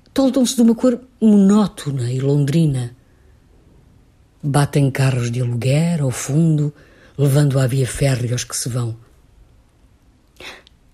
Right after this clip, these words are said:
Felizes! Ocorrem-me em revista exposições, países. Madrid, Paris,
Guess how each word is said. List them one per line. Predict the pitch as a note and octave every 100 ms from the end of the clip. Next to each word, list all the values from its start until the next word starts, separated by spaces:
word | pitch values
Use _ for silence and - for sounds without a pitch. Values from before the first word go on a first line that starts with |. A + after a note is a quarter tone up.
| _
Felizes! | - E3 D3 C#3+ B2+ A#2+ A2+ - - - _ _ _ _ _ _ _ _ _ _ - -
Ocorrem-me | F3+ - A#3+ G#3+ G#3 G3
em | F#3
revista | E3+ D#3 G3 - G3 F#3 - - - -
exposições, | - - D3 C3 C3+ - C#3 C#3 C3 - - _ _ _ _ _ - -
países. | - A#2+ B2 A#2+ G#2+ - - - - - - - - - -
Madrid, | A#2 A#2 B2+ D#3+ F3+ F3 - - _ - _ _ -
Paris, | B2 A#2 A#2+ A#2+ A#2+ - - -